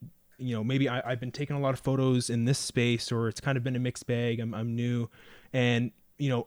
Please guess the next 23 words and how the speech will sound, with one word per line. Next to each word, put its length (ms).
if 180
I 120
wanna 340
communicate 800
to 100
Coca-Cola 680
that 120
I 80
wanna 240
shoot 280
their 120
stuff, 520
and 120
again, 400
I'm 260
using 260
the 40
broad, 380
ex-, 260
the, 260
the, 180
the, 180
the 340